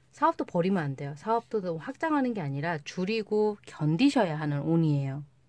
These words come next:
버텨야 하는 거죠. 인내하셔야 하는 것이 바로 하반기의 운입니다.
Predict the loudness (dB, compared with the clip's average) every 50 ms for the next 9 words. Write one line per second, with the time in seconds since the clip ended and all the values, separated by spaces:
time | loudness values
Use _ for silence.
0 | _ _ _ _ _ _ -20 -20 -20 -20 -20 _ -10 -4 -2 -2 -2 0 2 4
1 | 6 6 6 4 2 -2 -4 -6 -8 -8 -6 -4 -4 -4 -4 -6 -8 -12 -20 -20
2 | _ _ _ -6 -2 2 6 8 8 8 8 8 6 4 0 -4 -2 -2 -4 -4
3 | -4 -6 -6 -6 -6 -6 -8 -6 -2 -2 -2 -2 -2 -4 -6 -6 -6 -6 -6 -4
4 | -4 -4 -4 -4 -6 -6 -4 -2 -2 -2 -4 -6 -6 -4 -2 -2 -2 0 -2 -2
5 | -4 -8 -10 -12